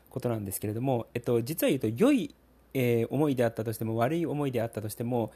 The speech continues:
えー、大切にするっていう、えー、お話をさせていただきます。えー、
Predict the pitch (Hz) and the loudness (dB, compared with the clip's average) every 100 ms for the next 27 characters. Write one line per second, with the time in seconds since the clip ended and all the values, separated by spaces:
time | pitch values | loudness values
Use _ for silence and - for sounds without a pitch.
0 | - - 120 110 107 113 - - - - | -20 -10 -4 -4 -4 -8 -10 -14 -16 -18
1 | - 135 147 139 131 131 127 135 147 - | -18 -6 -2 -2 -2 -2 -2 -2 -4 -4
2 | 104 104 98 - - - 104 95 - 117 | -2 0 -2 -4 -20 -6 -4 -4 -4 -4
3 | 113 107 113 - 107 110 107 107 107 113 | -2 -2 -6 -6 -6 -6 -4 -4 -2 -2
4 | 117 - - - - 110 - - | -2 -8 -20 -18 -10 -10 -10 -14